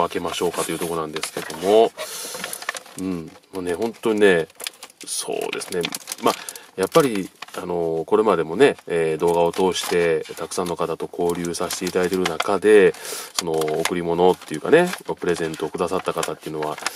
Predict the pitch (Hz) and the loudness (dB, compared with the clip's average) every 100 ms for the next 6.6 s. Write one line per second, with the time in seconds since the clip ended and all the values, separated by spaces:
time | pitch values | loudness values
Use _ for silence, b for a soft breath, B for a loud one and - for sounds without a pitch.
0 | B B B 82 78 78 - - 92 101 | B B B -8 -6 -6 -8 -4 0 4
1 | 98 90 92 90 85 82 80 80 82 82 | 4 4 2 0 0 -2 -4 -4 -4 -4
2 | 78 80 87 82 92 90 87 78 - 80 | -6 -2 -2 -2 -2 -2 -4 -8 -8 -4
3 | 82 - 107 98 87 - - - - 202 | -4 -2 -2 -2 -4 -12 -14 -8 -2 2
4 | 123 104 98 95 98 101 139 147 151 143 | 2 4 4 4 2 4 6 6 6 4
5 | 156 - 147 160 165 160 135 135 143 - | 0 2 2 4 6 8 8 8 6 4
6 | 107 123 131 120 98 | 2 8 8 10 8